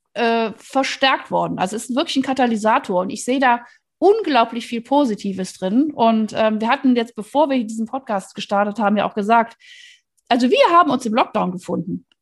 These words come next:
Wir haben uns über die Herzensmenschen gef-, gefunden, ne? Du bist C E O, das habe ich ganz vergessen zu erwähnen. Wir sagen noch liebe Grüße an Dirk Oliver,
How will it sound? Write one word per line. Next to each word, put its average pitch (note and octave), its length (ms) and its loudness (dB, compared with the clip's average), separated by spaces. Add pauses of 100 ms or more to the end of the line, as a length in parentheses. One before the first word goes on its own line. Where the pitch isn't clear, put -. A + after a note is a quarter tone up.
Wir F#4 120 2
haben D#4 180 6
uns B3+ 160 0
über A#3 140 2
die A#3+ 120 2
Herzensmenschen A3 680 -2
gef-, F#3 260 -10
gefunden, F#3+ 300 -4
ne? A#3+ 160 0
Du D4 100 -2
bist C4+ 160 -2
C C#4 140 0
E B3 60 4
O, C#4+ 220 4
das A#3 140 -2
habe A#3+ 140 0
ich - 80 -10
ganz C#4+ 260 0
vergessen A#3+ 380 -4
zu - 80 -8
erwähnen. A#3+ 320 0
Wir G#3+ 80 -4
sagen A3 160 0
noch G#3+ 100 -4
liebe A#3 180 -6
Grüße A#3 220 -6
an G#3+ 140 -2
Dirk G#3 140 -4
Oliver, C4+ 420 2